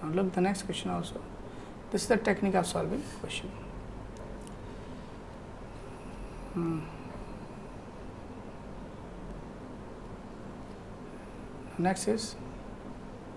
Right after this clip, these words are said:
what is the resistance from A to B in the network given?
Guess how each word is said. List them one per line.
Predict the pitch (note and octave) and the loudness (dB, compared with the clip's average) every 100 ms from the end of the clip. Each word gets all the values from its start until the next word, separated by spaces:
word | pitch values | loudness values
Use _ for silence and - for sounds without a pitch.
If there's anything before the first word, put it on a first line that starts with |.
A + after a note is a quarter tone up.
| - - - - - - - - - - - - - - - | -8 -8 -8 -8 -8 -8 -8 -8 -8 -8 -8 -8 -8 -8 6
what | G3 | 10
is | A#3 | 12
the | A#3 | 12
resistance | G3+ G3+ G#3+ A#3+ A3 | 12 12 12 10 10
from | A3 G3 | 10 12
A | F#3+ | 12
to | F#3 | 12
B | F#3+ F#3 | 12 12
in | F3+ | 12
the | F3 | 12
network | D#3+ D#3 - D3+ | 8 4 4 4
given? | D3+ D#3 | 4 4